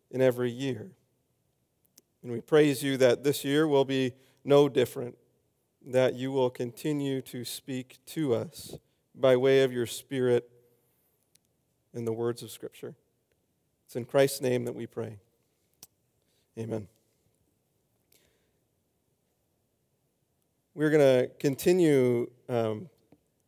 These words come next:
the series that we've been working through throughout Advent, which has been focusing on the heart of Mary,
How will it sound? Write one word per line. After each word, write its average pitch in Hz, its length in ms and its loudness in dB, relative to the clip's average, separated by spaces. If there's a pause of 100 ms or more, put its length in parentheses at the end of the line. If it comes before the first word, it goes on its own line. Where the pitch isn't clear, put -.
(220)
the 131 80 -4
series 165 460 4
that 139 160 4
we've 139 180 0
been 123 220 -4
working 139 340 0
through 131 540 -2 (920)
throughout 143 320 4
Advent, 127 520 2
which 131 200 -10
has 131 120 -8
been 123 200 -6
focusing 147 520 -2
on 120 220 2
the 113 60 -4
heart 131 240 2
of 117 100 -10
Mary, 123 480 0